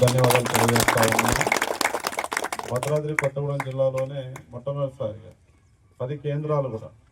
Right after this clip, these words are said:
డీసీఎంఎస్ ద్వారా, అది మన ఏజెన్సీ ప్రాంతమైనటువంటి పినపాక నియోజకవర్గానికి ఇవ్వడం అనేది చాలా ఆనందంగా, సంతోషంగా ఉంది. అన్నగారిని, డీసీఎంఎస్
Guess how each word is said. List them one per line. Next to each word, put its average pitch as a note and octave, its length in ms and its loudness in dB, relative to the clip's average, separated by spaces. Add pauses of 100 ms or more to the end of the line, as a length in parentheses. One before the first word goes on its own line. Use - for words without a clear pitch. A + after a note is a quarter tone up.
(1080)
డీసీఎంఎస్ C3+ 640 -6
ద్వారా, C3+ 220 0 (600)
అది D3+ 220 -2
మన C#3+ 120 -2 (180)
ఏజెన్సీ C#3+ 360 -2
ప్రాంతమైనటువంటి B2+ 920 -4 (1000)
పినపాక C#3+ 340 2 (100)
నియోజకవర్గానికి C3 680 -6
ఇవ్వడం B2 220 -8
అనేది B2 280 -8 (600)
చాలా A#2+ 260 -2
ఆనందంగా, C3 420 -2 (120)
సంతోషంగా A#2 560 -6
ఉంది. B2+ 160 -8 (720)
అన్నగారిని, C3+ 520 4 (420)
డీసీఎంఎస్ C3 460 -6